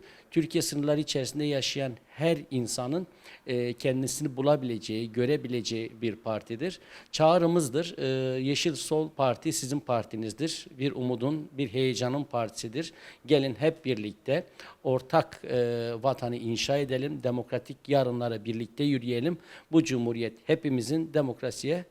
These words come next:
sahip çıkalım. Evet, biz özellikle ilk kez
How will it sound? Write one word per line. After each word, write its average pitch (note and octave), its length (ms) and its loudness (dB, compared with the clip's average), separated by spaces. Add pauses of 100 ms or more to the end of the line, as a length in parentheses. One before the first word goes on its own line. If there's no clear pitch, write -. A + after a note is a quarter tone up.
(120)
sahip B2+ 380 2
çıkalım. G2+ 340 -4 (760)
Evet, F#3 300 4
biz E3+ 140 -2
özellikle F3 580 2
ilk F3+ 240 -6
kez - 240 2